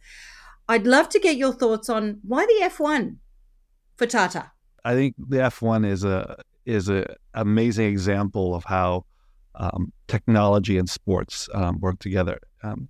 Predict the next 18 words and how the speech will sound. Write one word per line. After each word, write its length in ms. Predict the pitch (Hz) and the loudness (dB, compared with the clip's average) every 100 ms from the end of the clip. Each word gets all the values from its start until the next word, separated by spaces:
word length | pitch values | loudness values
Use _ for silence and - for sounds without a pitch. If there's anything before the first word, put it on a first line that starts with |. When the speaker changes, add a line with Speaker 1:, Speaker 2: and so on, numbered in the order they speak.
| _ - | _ -4
Speaker 2:
this 160 | 165 | -4
story 260 | - 180 175 | 0 0 2
goes 160 | 160 | 2
back 240 | - 123 - | 2 0 0
about 220 | 107 - | -2 0
over 200 | 110 101 | -2 -4
ten 300 | - - 110 | -4 0 2
years 300 | 101 110 95 | 2 2 0
ago 340 | 90 82 82 - _ _ _ _ _ _ | -4 -6 -8 -14 _ _ _ _ _ _
when 200 | 117 113 | -4 -2
we 80 | 120 | 2
were 100 | 127 | 2
looking 420 | 143 147 151 131 | 2 2 2 0
to 680 | - 127 113 107 107 104 - _ 104 | -2 0 0 0 -2 -4 -8 _ -14
raise 340 | 107 117 120 104 | 0 4 4 2
awareness 600 | 101 110 113 104 92 - | 2 2 2 2 -2 -4
about 320 | 90 92 - _ _ | 0 0 -2 _ _
our 540 | 101 95 92 90 87 | -4 0 0 -2 -4